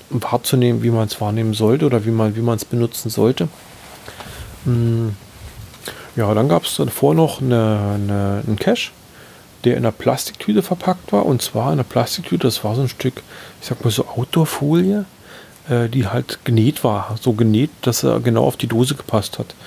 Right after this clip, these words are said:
Und war halt auch wieder eine große Plastikdose, die lag im Di-, direkt vorm Eingang in dieser Folie da drin. Äh,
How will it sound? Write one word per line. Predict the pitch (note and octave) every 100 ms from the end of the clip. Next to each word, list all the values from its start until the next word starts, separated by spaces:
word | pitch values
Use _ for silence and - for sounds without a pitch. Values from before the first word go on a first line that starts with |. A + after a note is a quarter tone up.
| - - - - - -
Und | - A2 G#2 G2 - -
war | - G2+
halt | A#2+
auch | - - B2
wieder | G#2+
eine | G#2
große | - C#3+ C#3+
Plastikdose, | - C#3 B2 C#3 - B2+ A#2+
die | A2
lag | G#2+ -
im | C3
Di-, | - B2+ - - - -
direkt | A2 A2+
vorm | - B2+
Eingang | A2 B2+ C3+
in | A#2
dieser | A2+ A2 A2
Folie | - C3+ D3
da | C#3
drin. | - B2 A#2 - - - - - - -
Äh, | A2+ G#2+